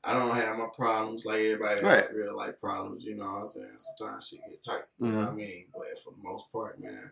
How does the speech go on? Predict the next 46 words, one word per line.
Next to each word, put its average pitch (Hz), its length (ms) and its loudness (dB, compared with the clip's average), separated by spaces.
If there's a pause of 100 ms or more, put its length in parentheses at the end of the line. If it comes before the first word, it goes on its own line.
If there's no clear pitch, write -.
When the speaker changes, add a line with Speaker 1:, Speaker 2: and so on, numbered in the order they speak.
(120)
Speaker 1:
as - 100 -20
I 107 160 -6
live 107 160 -6
my 104 140 -6
life, 107 340 -2
just - 200 -20
have - 220 -8
fun 107 380 -6
with - 280 -20 (120)
what 117 160 -4
I'm 107 140 -6
doing 107 340 -2 (600)
and - 100 -10
spend 95 300 -8
time 101 240 -6
with - 20 -10
my 101 80 -8
family. 120 380 0 (140)
Speaker 2:
Mm-hmm. 101 420 0
Speaker 1:
That's - 260 -12
what 104 120 -8
I'm 101 100 -8
big 107 200 -2
on 101 200 -8
right 101 100 -10
now. 104 180 -10 (880)
Speaker 2:
Shoot, - 680 -4
that 113 180 2
was 95 220 4
dope, 87 360 -2
bro. 101 240 -2 (260)
I, 101 220 8
um, 101 500 4 (580)
yeah, 98 200 6
like, 110 320 8
I, 98 260 8 (160)
I 95 80 8
gotta 101 200 12
say 117 220 10
it 110 60 8
again. 110 400 8
Like, 98 200 8
I 101 100 6 (120)
commend 113 440 4
you 104 280 2
on 101 440 0